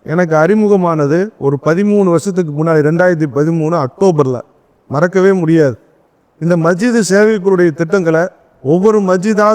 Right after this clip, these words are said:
துவங்கணும் அப்படின்னு ஆசைப்பட்டு வந்து திருப்பூரில் முயற்சித்த போது, அதற்கான வாய்ப்பு கிடைக்காத சூழ்நிலையில ஹாஜி ஈசா சாதிக் அலி அவர்களை சந்தித்து சொன்னபோது, அவர் அடையாளம் காட்டிய நபர்தான் ஹாஜி ஜுபேர் ஹாஜியார். நீங்க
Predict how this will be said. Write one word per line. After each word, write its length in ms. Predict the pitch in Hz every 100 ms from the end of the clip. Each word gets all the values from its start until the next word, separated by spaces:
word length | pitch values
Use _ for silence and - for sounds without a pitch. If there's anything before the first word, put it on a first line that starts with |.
| 170
துவங்கணும் 480 | 190 202 202 208 175
அப்படின்னு 300 | 147 196 175
ஆசைப்பட்டு 580 | 170 180 185 160 160 180
வந்து 220 | 156 175
திருப்பூரில் 500 | 170 190 185 190 185 156
முயற்சித்த 420 | 175 185 180 156
போது, 300 | 143 143 147 202 - _ _ _ _ _ _ _ _ _ _ _ _ _ _ _ -
அதற்கான 380 | 175 202 185 175
வாய்ப்பு 380 | 156 180 214 190
கிடைக்காத 500 | 165 170 180 185 185
சூழ்நிலையில 520 | 165 175 180 160 147 175 196 _ _ _ -
ஹாஜி 260 | 165 175 170
ஈசா 280 | 208 208 208
சாதிக் 440 | 165 165 190 196 175
அலி 120 | 165
அவர்களை 400 | 156 160 156 151
சந்தித்து 480 | 127 165 185 190 180
சொன்னபோது, 580 | 160 160 175 147 131 135 131 _ _ _
அவர் 260 | - 151 160
அடையாளம் 540 | 147 175 196 202 208
காட்டிய 360 | 180 175 156 160
நபர்தான் 520 | 143 143 160 160 175 196 _ _ _
ஹாஜி 280 | 143 156 156
ஜுபேர் 340 | 143 143 160 135
ஹாஜியார். 360 | 127 113 107 - _ _ _ _ _
நீங்க 220 | 127 147